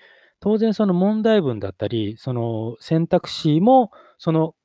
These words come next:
くどくどしさっていうのは満載なんですよ。うん。なので、当然のことながら、えー、その法律の、というか、条文のね、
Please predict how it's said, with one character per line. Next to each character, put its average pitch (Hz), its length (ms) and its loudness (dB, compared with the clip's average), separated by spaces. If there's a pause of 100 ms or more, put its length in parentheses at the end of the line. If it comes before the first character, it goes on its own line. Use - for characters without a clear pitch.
(120)
く 175 160 0
ど 185 160 2
く - 140 -4
ど 180 120 2
し - 80 -4
さ - 280 -6
っ 92 100 -8 (100)
て - 80 -6
い 110 40 -2
う - 20 -8
の 98 80 -8
は 101 300 -4 (420)
満 165 320 0
載 165 320 -2
な 143 160 -2
ん 107 80 -8
で 98 100 -12
す - 140 -12
よ。 95 160 -10 (760)
う 120 60 -10
ん。 107 280 -10 (1200)
な 190 160 -4
の 147 140 -4
で、 110 380 -2
当 165 260 0
然 180 180 -2
の 175 100 -6
こ 170 140 -8
と 175 140 -6
な 170 140 -2
が 113 120 -8
ら、 113 400 -8 (640)
え 113 240 -14
ー、 - 20 -20
そ 120 140 -14
の 110 220 -14 (220)
法 151 280 2
律 151 560 -2
の、 139 280 -2 (1300)
と - 80 -4
い 135 60 -2
う - 20 -20
か、 117 140 -4 (460)
条 170 300 4
文 180 220 -4
の 175 100 -4
ね、 180 160 -8